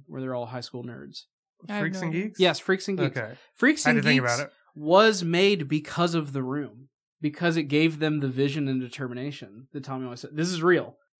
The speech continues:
Speaker 1: Like, without that, we would not have them. We would not have all these comedy movies. We would not have
Speaker 3: That's
Speaker 1: James
Speaker 3: why
Speaker 1: Apatow.
Speaker 3: James Franco adamantly for years has wanted to make
Speaker 1: Mm.
Speaker 3: this film.
Speaker 1: Judd Apatow would not be here if not for The Room.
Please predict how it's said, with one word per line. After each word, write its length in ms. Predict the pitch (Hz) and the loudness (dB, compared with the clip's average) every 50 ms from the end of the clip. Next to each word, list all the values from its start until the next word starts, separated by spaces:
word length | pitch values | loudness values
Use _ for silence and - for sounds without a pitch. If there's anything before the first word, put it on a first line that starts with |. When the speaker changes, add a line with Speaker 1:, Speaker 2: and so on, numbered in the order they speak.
| - 143 | -6 -2
Speaker 1:
Like, 240 | 143 139 139 135 | 0 0 0 2
without 460 | 143 147 170 180 180 202 185 180 151 147 | 2 4 4 4 6 8 6 6 8 6
that, 260 | 170 180 170 156 139 | 8 8 8 8 6
we 120 | 143 143 147 | 4 4 4
would 160 | 143 139 135 | 4 4 2
not 220 | 139 147 160 160 160 | 4 2 2 2 2
have 220 | 170 170 160 151 | 2 2 2 0
them. 360 | 165 165 160 139 131 131 135 | 0 2 2 2 2 0 0
We 140 | 127 135 135 | -2 -2 -2
would 80 | 135 135 | -2 0
not 160 | 135 143 139 | 0 0 0
have 140 | 151 156 143 | 0 0 0
all 100 | 143 143 | 0 0
these 160 | 139 143 139 | 0 -2 -6
comedy 360 | - - 165 165 165 156 139 | -4 -4 -2 -2 -2 -2 -4
movies. 340 | 131 127 110 101 110 120 131 | -4 -6 -8 -10 -12 -12 -10
We 60 | 139 143 | -10 -8
would 80 | 143 | -6
not 220 | 147 147 156 160 156 | -4 -2 -2 -2 -2
have 160 | 165 160 139 143 | 0 2 2 0
Speaker 3:
That's 80 | 135 131 | 0 0
Speaker 1:
James 280 | 143 143 147 143 135 131 | 0 2 4 4 4 4
Speaker 3:
why 60 | 127 | 4
Speaker 1:
Apatow. 540 | 135 135 127 127 117 - 175 170 175 180 180 | 4 2 0 -2 -2 -2 2 4 4 4 4
Speaker 3:
James 120 | 180 180 | 2 0
Franco 720 | - 135 131 127 - 131 127 123 120 117 117 113 120 127 _ _ _ _ _ _ - | 0 -2 -2 -2 -2 -4 -4 -4 -4 -6 -8 -10 -12 -16 _ _ _ _ _ _ 2
adamantly 640 | 131 135 143 147 143 139 135 127 127 127 123 120 117 | 6 6 6 6 6 4 0 -2 -2 -4 -4 -4 -4
for 120 | - 127 | -4 -4
years 640 | 131 123 120 131 156 190 226 202 151 123 110 - - | -4 -4 -2 0 4 4 6 4 4 2 -2 -4 -8
has 120 | 123 117 120 | -10 -8 -6
wanted 260 | 117 123 120 120 113 | -6 -4 -4 -4 -6
to 60 | 117 110 | -6 -6
make 160 | 113 110 107 _ _ - | -8 -8 -10 _ _ -12
Speaker 1:
Mm. 120 | 143 135 | -10 -8
Speaker 3:
this 180 | 123 117 107 - | -8 -8 -10 -10
film. 360 | - - 123 110 113 151 165 - - _ _ _ - 143 | -14 -12 -12 -12 -12 -14 -16 -20 -20 _ _ _ -8 0
Speaker 1:
Judd 200 | 143 180 196 196 | 4 6 8 8
Apatow 440 | 202 214 208 208 208 196 185 175 | 8 6 6 4 4 6 6 8
would 140 | 165 165 156 | 6 6 4
not 440 | 156 156 160 160 160 156 - - 147 | 4 4 6 4 4 2 -2 -8 -4
be 200 | 135 147 185 190 | -2 0 0 0
here 260 | 175 170 151 143 143 | 0 0 0 0 0
if 140 | 135 135 131 | -2 -4 -4
not 180 | 139 135 131 - | -4 -4 -4 -4
for 80 | 131 | -6
The 80 | 127 131 | -8 -8
Room. 320 | 147 160 151 131 135 - | -6 -6 -8 -10 -12 -18